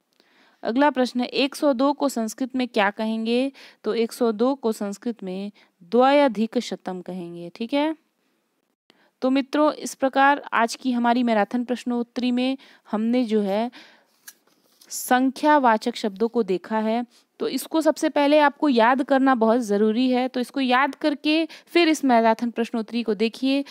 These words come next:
तो आपका जो कॉन्सेप्ट होगा वो एकदम क्लियर हो जाएगा। तो आशा करती हूँ कि ये वीडियो आपको बहुत पसंद आई होगी।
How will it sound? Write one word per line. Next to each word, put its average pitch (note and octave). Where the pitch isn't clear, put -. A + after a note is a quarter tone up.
तो B3+
आपका C#4
जो B3
कॉन्सेप्ट A#3
होगा A#3+
वो A3
एकदम A#3
क्लियर A#3
हो B3
जाएगा। A#3
तो A3
आशा B3
करती C#4
हूँ C#4
कि A#3+
ये G#3+
वीडियो C4
आपको G3+
बहुत G3+
पसंद C4
आई B3
होगी। B3